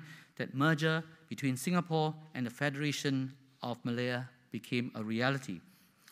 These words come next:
Among the platforms upon which the P A P campaigned in the nineteen fifty-nine elections was the pledge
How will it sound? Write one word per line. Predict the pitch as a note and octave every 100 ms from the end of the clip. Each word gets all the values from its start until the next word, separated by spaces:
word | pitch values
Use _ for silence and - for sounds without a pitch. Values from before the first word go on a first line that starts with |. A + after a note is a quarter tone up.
| - - - - -
Among | C#3+ F3+
the | E3+
platforms | - F3 F#3+ - F#3 G#3 B3 -
upon | - - E3 D#3+
which | E3+ D#3+ -
the | -
P | - F3 E3
A |
P | E3 - E3 D#3+ - -
campaigned | C#3 C3+ C3+ A3+ F3+ A#2 -
in | C3
the | B2
nineteen | C#3 D#3 E3+
fifty-nine | D3+ D3 C#3 C3 C#3+ D3+
elections | C#3 C3 C3 D#3+ D#3 - - - -
was | F#3+
the | A#3
pledge | - A#3+ A3+ D3 -